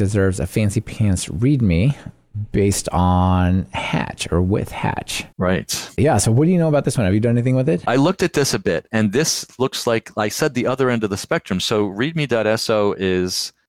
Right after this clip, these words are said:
Speaker 2: kind of a visual, graphical way to s-, get started.
Speaker 1: Mm-hmm.
Speaker 2: This thing by Hynek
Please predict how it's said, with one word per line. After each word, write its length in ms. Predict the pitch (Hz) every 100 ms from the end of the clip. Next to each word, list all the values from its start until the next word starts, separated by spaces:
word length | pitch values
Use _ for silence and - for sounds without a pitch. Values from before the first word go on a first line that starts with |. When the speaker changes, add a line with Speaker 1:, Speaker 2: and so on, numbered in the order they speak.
| _
Speaker 2:
kind 160 | 113 110
of 80 | 87
a 80 | 87 127
visual, 340 | 127 131 117
graphical 600 | 104 98 113 117 - 107
way 160 | 104 107
to 60 | 101
s-, 300 | - - -
get 160 | - 104
started. 580 | - 101 92 80 78 -
Speaker 1:
Mm-hmm. 440 | 135 87 78 120 110
Speaker 2:
This 240 | 175 -
thing 220 | - 139
by 160 | 117 107
Hynek 300 | 123 120